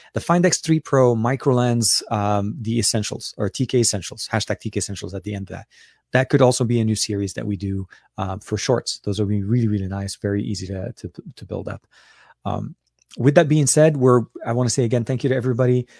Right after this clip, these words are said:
Uh, oh, dude, thank you, thank you, Joe. Joe, always appreciate it. Uh, I'll, I'll hit, I'll hit you up on Instagram later on, of course,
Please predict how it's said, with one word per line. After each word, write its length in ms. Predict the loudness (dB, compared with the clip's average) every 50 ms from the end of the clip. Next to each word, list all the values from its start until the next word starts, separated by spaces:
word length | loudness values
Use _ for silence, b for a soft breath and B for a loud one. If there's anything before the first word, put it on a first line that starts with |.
| b b b b -2
Uh, 420 | 0 2 2 2 2 0 0 -2 -4 -8 _ _ _ _ _ _ _ _ _ _ _ _ _ _ _ _ _ _ _ _ _ _ _ _ _ _ _ _ _ 2
oh, 200 | 4 4 6 6
dude, 280 | 6 4 4 4 4
thank 260 | 2 0 0 0 0 -2
you, 60 | -2
thank 220 | -2 -2 -2 -2
you, 60 | -4
Joe. 420 | -4 -2 2 4 6 6 6 4 2
Joe, 260 | 0 0 2 4 4
always 360 | 4 4 4 4 4 2 2
appreciate 520 | -2 -2 -2 -2 -2 0 0 0 0 2 2
it. 160 | 0 0 -2
Uh, 240 | -4 -4 -4 -2 -2
I'll, 160 | -2 -2 -2 -2
I'll 120 | 0 2
hit, 160 | 2 2 2 2
I'll 120 | 2 2
hit 140 | 2 2 2
you 140 | 2 2 2
up 80 | 2
on 120 | 2 0 0
Instagram 480 | 0 -2 -4 -4 -2 -2 -2 0 0
later 260 | 0 0 2 0 0
on, 180 | 0 0 0 -2
of 120 | -4 -4
course, 320 | -4 -2 -2 -2 -2 -6